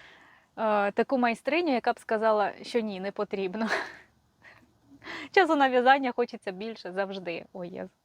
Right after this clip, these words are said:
шатаю камеру. А. Е, конечно ж, хотілось би. Я,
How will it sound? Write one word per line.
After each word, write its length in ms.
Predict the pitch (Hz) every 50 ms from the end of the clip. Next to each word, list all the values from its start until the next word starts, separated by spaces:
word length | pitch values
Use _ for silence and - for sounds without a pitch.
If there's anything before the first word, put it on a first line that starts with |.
| _ _
шатаю 440 | - - 226 - - 220 214 214 214
камеру. 520 | - - - 240 277 285 240 220 214 - _ _ _ _ _ _ _ _ _
А. 100 | 254 240 214 - _ _ _ _ _ _ _ - - - - - - - _ _ - _ _ _ _ _ _ -
Е, 100 | 233 226
конечно 400 | - 247 247 285 302 - 208 196
ж, 80 | - _
хотілось 460 | 226 202 _ 196 190 180 180 _ _ -
би. 80 | - - _ _ _
Я, 200 | - 214 240 247